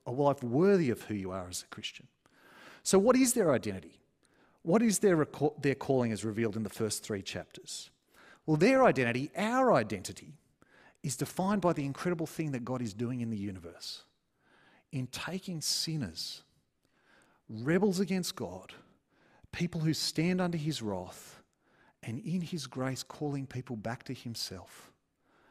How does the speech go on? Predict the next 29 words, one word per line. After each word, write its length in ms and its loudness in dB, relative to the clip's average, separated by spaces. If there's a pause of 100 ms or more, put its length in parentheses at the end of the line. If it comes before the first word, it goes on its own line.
(140)
making 400 -2
them 120 -2
his 180 -4
holy 380 -2
people, 420 -14 (640)
adopting 520 -4
them 100 -2
as 160 -2
his 140 -8
children, 400 -8
forgiving 640 -4
our 140 -4
sins, 680 -4
saving 600 0
us 140 -4
from 240 -6
his 220 -4
wrath, 280 -2
uniting 640 0
us 160 -4
to 160 -6
Christ, 520 0
and 120 -4
so 160 -2
uniting 600 -2
us 180 -6
to 220 -2
each 180 -4
other. 220 -6